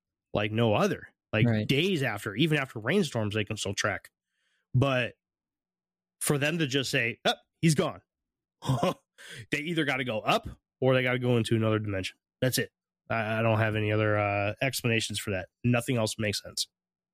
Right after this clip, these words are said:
Speaker 2: Mm-hmm.
Speaker 1: Until C J says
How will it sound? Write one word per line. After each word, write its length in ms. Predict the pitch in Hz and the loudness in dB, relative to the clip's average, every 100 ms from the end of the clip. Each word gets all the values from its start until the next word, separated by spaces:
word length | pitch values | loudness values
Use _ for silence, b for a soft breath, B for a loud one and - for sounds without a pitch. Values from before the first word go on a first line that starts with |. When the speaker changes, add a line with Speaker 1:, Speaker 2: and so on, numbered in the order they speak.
| - | -2
Speaker 2:
Mm-hmm. 260 | 123 113 107 _ _ _ _ _ _ _ _ | 0 0 -2 _ _ _ _ _ _ _ _
Speaker 1:
Until 260 | 123 - 131 | -2 0 -2
C 160 | - 123 | -2 -2
J 160 | 113 | 0
says 560 | - 107 104 98 - | 0 0 0 -2 -4